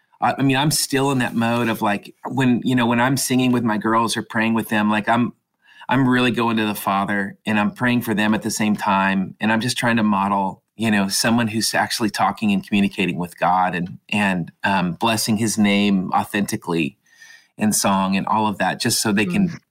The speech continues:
Speaker 1: see. And we've had a lot of conversations about, like, "Hey, we, it's, it's time to, like, respect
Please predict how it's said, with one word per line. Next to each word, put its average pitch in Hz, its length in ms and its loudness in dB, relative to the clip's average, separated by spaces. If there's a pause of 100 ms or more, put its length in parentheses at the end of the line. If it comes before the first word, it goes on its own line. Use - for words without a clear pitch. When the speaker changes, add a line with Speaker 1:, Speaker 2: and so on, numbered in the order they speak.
(160)
Speaker 1:
see. 120 480 2
And 120 140 2
we've 131 140 0
had 135 160 0
a - 20 0
lot 131 180 0
of 127 60 -10
conversations 127 680 -2
about, 92 380 0
like, - 400 -4
"Hey, 123 220 0
we, 104 320 0 (340)
it's, - 300 -4
it's - 180 -4
time 131 280 0
to, 113 100 -2
like, 90 240 -2
respect 113 480 -4